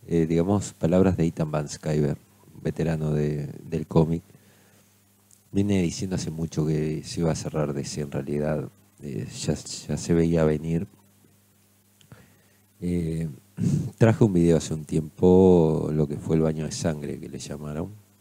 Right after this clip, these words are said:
en donde se despidieron a todos los senior. Y D C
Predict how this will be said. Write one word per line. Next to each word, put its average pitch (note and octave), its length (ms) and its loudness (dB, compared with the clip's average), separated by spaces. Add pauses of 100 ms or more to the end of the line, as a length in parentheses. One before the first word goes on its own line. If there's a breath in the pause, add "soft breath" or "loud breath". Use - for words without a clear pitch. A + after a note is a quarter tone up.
(880)
en E2 160 0
donde D2+ 280 2
se D2+ 140 -2
despidieron C#2+ 680 0
a C#2+ 160 -4
todos D#2 320 6
los - 160 2
senior. E2 420 -8 (1200 soft breath)
Y - 80 -16
D F#2+ 100 2
C G#2+ 480 4